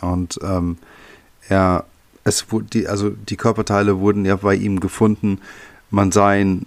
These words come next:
beim, äh, Straßenstrich regelmäßig. Es gibt die Berichterstattung von denjenigen Prostituierten, die bei ihm dann irgendwie ausgestiegen sind, weil er handgreiflich wurde. Ähm, er hat sich in der Nähe dieses Altenheims, äh,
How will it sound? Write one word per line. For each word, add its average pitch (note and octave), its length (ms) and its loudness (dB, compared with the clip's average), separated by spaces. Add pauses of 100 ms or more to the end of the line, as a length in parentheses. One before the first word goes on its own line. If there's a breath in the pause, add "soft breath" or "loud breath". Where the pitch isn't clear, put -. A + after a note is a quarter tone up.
(140)
beim, E2+ 420 0 (180)
äh, F2 240 -4 (460)
Straßenstrich G2 1040 -2
regelmäßig. F#2 840 0 (540 loud breath)
Es - 140 -6
gibt - 180 2
die F#2 80 0
Berichterstattung F#2 960 0
von F2+ 240 -4
denjenigen F2+ 840 0 (100)
Prostituierten, F#2 840 -6
die F2+ 140 0
bei E2 160 -2
ihm F2+ 160 -2
dann F2 160 -2
irgendwie F2+ 240 -2
ausgestiegen G2 600 -2
sind, F#2+ 260 -2
weil F2 120 -2
er F2+ 100 -4
handgreiflich F#2+ 640 -6
wurde. F2+ 240 -2 (1080 loud breath)
Ähm, F2 360 0
er G2 200 0
hat G#2 160 0
sich G2+ 200 -2
in F#2+ 100 0
der F#2 100 2
Nähe F#2+ 380 2
dieses F2+ 380 -6
Altenheims, F#2+ 800 -4
äh, F2+ 340 -2